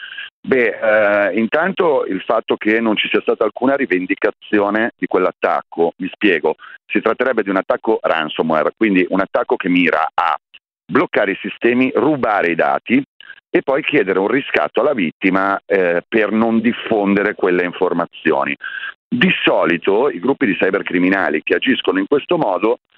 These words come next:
cosa fanno? Pubblicano una rivendicazione dell'attacco avvenuto, eh, sul loro sito, sul dark web. Eh, tra l'altro, voci di corridoio, mettiamola così, eh, nell'ambiente,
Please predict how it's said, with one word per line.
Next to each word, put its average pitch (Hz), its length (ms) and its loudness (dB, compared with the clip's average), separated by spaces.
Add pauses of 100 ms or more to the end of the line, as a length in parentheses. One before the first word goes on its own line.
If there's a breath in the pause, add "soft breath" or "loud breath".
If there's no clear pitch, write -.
(220 soft breath)
cosa 139 280 0
fanno? 107 500 0
Pubblicano 92 840 0
una 110 160 2
rivendicazione 101 1080 0 (160)
dell'attacco 92 720 0
avvenuto, 107 640 0 (800)
eh, 104 280 4 (180)
sul 120 460 2
loro 110 340 2 (100)
sito, 95 300 -2
sul 85 240 -2
dark 80 240 0
web. 76 340 0 (720 loud breath)
Eh, 107 300 2
tra 131 140 -2
l'altro, 98 420 -2 (100)
voci 135 320 0
di 120 220 2 (340)
corridoio, 98 720 0
mettiamola 92 380 -2
così, 82 440 2
eh, 80 280 2
nell'ambiente, 113 1000 0